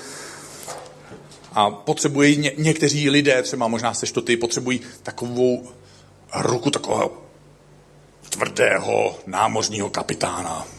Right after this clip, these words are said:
který tou rukou, s tím hákem tě poplácá po zádech a řekne: „Dobrá práce, námořníku.“ Nebo jsi kocápka. No, seš, seš sám,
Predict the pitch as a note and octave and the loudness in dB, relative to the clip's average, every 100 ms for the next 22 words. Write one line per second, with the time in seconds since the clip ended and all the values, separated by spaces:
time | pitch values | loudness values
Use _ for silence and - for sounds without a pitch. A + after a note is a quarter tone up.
0 | - - A2 A2+ A2 G#2 - - - A2+ | -18 -6 -2 -2 -4 -8 -12 -20 -4 0
1 | A2+ A2 G2+ C3 - C3 A#2 A#2 A#2 F#2+ | 2 2 0 -2 2 4 6 6 4 2
2 | - - - _ _ - - D#3 - C3+ | -6 -18 -20 _ _ -20 -4 2 4 6
3 | A#2 G#2+ - A#2 A2+ B2 A#2+ - - C3+ | 4 2 0 0 0 -2 -4 -6 -6 -2
4 | C3+ - A2+ G#2+ - G#2+ - A2 G2 F#2 | 0 2 4 2 0 0 0 -2 -2 -2
5 | F#2+ F2 G2 G2 - - - F#2+ - - | -4 -8 -8 -8 -6 -4 0 0 0 -2
6 | E2 D#2+ - F#2 - C#2+ C#2+ C#2 - - | -4 -4 -4 -4 -6 -6 -6 -8 -12 -12
7 | - - - - - - - - D5+ C5+ | -14 -14 -16 -14 -12 -10 -12 -10 -6 -2
8 | C#5+ A4+ - - - - - - - - | -2 -4 -8 -10 -14 -16 -18 -18 -18 -18
9 | - - - - E3+ - F3 B2 - A#2 | -20 -18 -6 2 4 4 2 0 4 4
10 | B2+ - G#2 - - - - - - G2 | 4 4 0 0 -4 -18 -20 -20 -18 -16
11 | F#2+ G2+ - G2+ - - - F#2+ - F#2+ | -8 -8 -6 -4 -4 -6 -10 -8 -4 -2
12 | - A#2+ B2 B2 B2 B2 B2 | 0 2 4 4 2 -2 -6